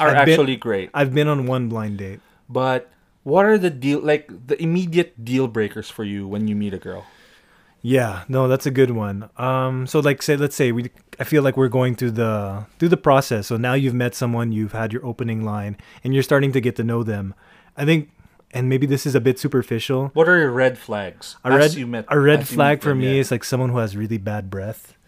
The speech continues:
Speaker 1: Ah.
Speaker 2: and, like, feel like bad teeth. I don't
Speaker 1: Ah.
Speaker 2: know. I,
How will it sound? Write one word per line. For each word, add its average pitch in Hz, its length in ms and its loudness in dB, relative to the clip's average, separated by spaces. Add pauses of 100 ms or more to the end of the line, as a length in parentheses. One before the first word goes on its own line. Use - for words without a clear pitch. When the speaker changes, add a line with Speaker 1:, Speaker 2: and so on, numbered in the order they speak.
(120)
Speaker 1:
Ah. 127 560 -6
Speaker 2:
and, 120 320 0 (140)
like, 131 160 -4 (460)
feel 135 180 0
like 110 160 0
bad 113 260 -2
teeth. 127 380 -4 (140)
I 156 180 4
don't 180 100 10
Speaker 1:
Ah. 180 60 10
Speaker 2:
know. 156 60 8
I, 156 160 2